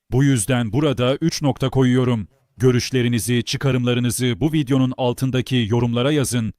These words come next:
Yorumlara yazın. Donald Trump'ın bu barış planının gerçekleşeceğine inanıyor musunuz? Yoksa senaryo farklı bir şekilde mi gelişecek?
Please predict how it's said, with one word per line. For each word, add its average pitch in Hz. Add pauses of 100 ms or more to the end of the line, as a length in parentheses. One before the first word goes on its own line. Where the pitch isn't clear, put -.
(180)
Yorumlara 139
yazın. 117 (320)
Donald 135
Trump'ın 127
bu 123
barış 123
planının 131
gerçekleşeceğine 123
inanıyor 127
musunuz? 120 (1000)
Yoksa 123
senaryo 127
farklı 127
bir 147
şekilde 127
mi 160
gelişecek? 120